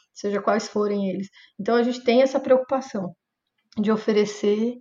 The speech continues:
um retorno e uma orientação pra aquela pessoa. Então, quando a pessoa, é, ou não é aprovada, ou ela tá s-, prestes a ser aprovada, a gente tá sempre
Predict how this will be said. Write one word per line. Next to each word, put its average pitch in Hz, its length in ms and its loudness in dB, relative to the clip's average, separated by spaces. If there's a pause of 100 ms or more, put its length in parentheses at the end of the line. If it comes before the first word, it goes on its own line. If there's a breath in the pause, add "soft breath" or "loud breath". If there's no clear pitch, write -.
(320)
um 214 280 -2
retorno 214 840 2 (320 loud breath)
e 214 100 0
uma 214 120 2
orientação 208 800 -2
pra 214 140 -4
aquela 202 260 0
pessoa. 202 440 0
Então, 202 240 -2
quando 262 220 0
a 285 60 2
pessoa, 202 480 2 (440 loud breath)
é, 196 300 -2
ou 240 160 8
não 302 120 8
é 269 80 6
aprovada, 202 680 0
ou 202 60 2
ela 220 140 0
tá 226 140 -6
s-, - 220 -12 (180)
prestes 240 420 2
a 220 40 -2
ser 214 160 -4
aprovada, 202 540 0
a 202 40 0
gente 233 260 -2
tá 285 120 -10
sempre 277 600 -2